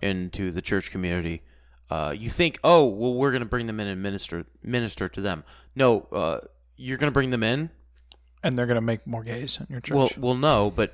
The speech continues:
Speaker 1: like, just like in all woke leftist culture, in a corporate structure,
Speaker 2: They're gonna ruin it?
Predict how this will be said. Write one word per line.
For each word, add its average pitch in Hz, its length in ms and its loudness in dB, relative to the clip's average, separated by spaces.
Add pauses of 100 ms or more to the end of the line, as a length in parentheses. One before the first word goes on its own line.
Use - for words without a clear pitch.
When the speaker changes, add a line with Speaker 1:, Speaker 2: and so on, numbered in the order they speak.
Speaker 1:
like, 107 300 -4
just 123 220 -4
like 131 180 2
in 113 280 -6 (480)
all 120 300 6
woke 113 440 2 (260)
leftist 110 400 -2
culture, 98 520 -2 (580)
in 117 120 -2
a 104 40 -2
corporate - 400 4
structure, 92 600 -4 (1000)
Speaker 2:
They're 165 120 -2
gonna 156 160 0
ruin 165 260 4
it? 226 140 0